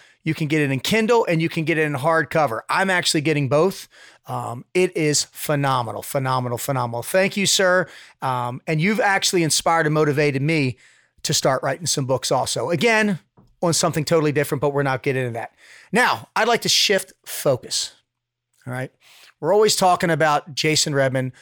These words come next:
the Warrior, Jason Redman this, Jason, oh my God, Jason Redman that. I wanna talk about just Jay.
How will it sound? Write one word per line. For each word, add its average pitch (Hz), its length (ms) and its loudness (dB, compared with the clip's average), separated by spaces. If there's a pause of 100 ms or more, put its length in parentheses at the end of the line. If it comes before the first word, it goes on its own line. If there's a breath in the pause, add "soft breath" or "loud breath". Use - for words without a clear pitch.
(200 soft breath)
the 170 60 -4
Warrior, 220 440 4
Jason 127 380 -6
Redman 123 320 -6
this, 220 320 2
Jason, 110 320 -10
oh 117 120 -10
my 92 100 -14
God, 95 180 -16
Jason - 280 -12
Redman 101 180 -12
that. 147 220 0 (500 loud breath)
I 247 180 4
wanna 226 220 4
talk 147 280 2
about 123 340 -4 (800)
just - 220 -4
Jay. - 280 -12